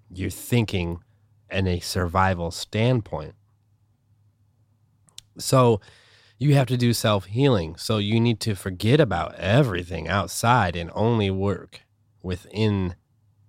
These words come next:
your own head, in your own space.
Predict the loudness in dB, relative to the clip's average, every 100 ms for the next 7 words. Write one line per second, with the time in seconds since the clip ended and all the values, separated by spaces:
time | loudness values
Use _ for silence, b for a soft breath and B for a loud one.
0 | _ _ _ -4 -2 0 0 0 0 -4
1 | -8 -4 -2 -2 -6 -16 _ -8 -4 -2
2 | -2 -2 -4 -6 -10 -10 -4 -2 -4 -8
3 | -16 -18